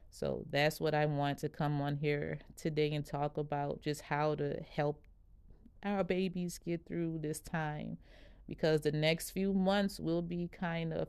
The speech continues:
um, you know, kind of emotional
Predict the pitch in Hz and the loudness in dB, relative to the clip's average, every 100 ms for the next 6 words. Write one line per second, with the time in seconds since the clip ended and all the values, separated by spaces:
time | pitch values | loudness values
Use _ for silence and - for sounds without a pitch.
0 | - 160 151 151 156 156 147 - - - | -2 -2 0 -2 -4 -6 -10 -12 -18 -6
1 | 208 208 190 - 208 196 175 175 165 175 | 0 0 -2 -2 0 0 0 2 4 4
2 | 175 160 151 147 147 | 2 -2 -2 -4 -6